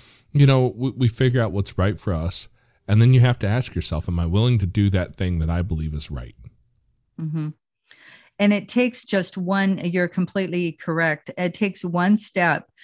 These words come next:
Speaker 2: Um, it does, you don't, don't wanna look at the big picture 'cause sometimes it's scary, but just taking one step in the right direction and being willing to go outside your comfort zone, because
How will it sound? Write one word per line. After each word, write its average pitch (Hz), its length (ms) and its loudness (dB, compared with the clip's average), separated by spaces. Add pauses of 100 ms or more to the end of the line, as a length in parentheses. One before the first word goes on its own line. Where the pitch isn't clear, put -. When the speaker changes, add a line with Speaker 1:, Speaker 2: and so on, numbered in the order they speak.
(360)
Speaker 2:
Um, 143 480 -2 (120)
it 175 100 0
does, 180 220 0
you 185 120 0
don't, 185 380 -2
don't 180 180 0
wanna 196 200 0
look 196 180 -2
at 190 80 -4
the - 80 -2
big 180 240 -4
picture 190 320 -6
'cause 185 240 -6
sometimes 160 480 -2
it's - 180 -10
scary, 160 360 -2
but 151 160 -4
just - 260 -10
taking 160 400 -2
one 175 180 0
step 185 380 -2
in 160 80 -2
the 151 120 -2
right 151 200 -2
direction 143 600 -6 (420)
and 185 120 4
being 185 240 2
willing 190 300 2
to 170 80 -2
go 165 220 0
outside 156 440 -2
your 139 80 -8
comfort 143 480 -8
zone, 147 380 -6
because 156 640 -4